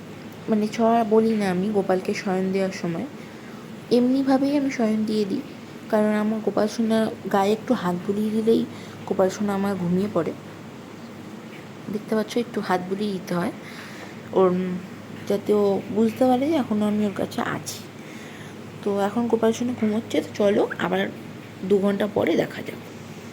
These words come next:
তো আমি দু ঘন্টা পরে চলে এসেছি। আর দু ঘন্টা পরে আসিনি, আমি জলের গ্লাস, মানে, আমি একটা জলের গ্লাস রেখে যাব, এটা আমি বলতে তখন ভুলে গেছিলাম। জলের গ্লাসের মধ্যে তুলসী পাতা দিয়ে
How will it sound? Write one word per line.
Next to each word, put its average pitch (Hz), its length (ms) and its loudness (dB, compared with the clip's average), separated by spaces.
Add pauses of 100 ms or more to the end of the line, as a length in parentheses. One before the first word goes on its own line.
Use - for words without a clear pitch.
(840)
তো 262 60 2
আমি 262 140 2
দু 240 140 6
ঘন্টা 240 260 4
পরে 254 220 4
চলে 226 240 6
এসেছি। 240 440 0 (1400)
আর 185 640 0
দু 214 140 4
ঘন্টা 269 360 4
পরে 247 240 4
আসিনি, 233 440 0 (420)
আমি 214 380 4
জলের 220 420 6
গ্লাস, 196 320 0 (840)
মানে, 208 280 4
আমি 214 380 4
একটা 220 200 4
জলের 208 320 8
গ্লাস 202 420 2
রেখে 233 240 8
যাব, 202 380 4
এটা 190 200 4
আমি 196 200 2
বলতে 185 260 4
তখন 214 240 2
ভুলে 196 240 6
গেছিলাম। 196 400 2 (680)
জলের 202 360 8
গ্লাসের 196 540 2
মধ্যে 240 220 4
তুলসী 214 360 2
পাতা 220 220 2
দিয়ে 208 260 2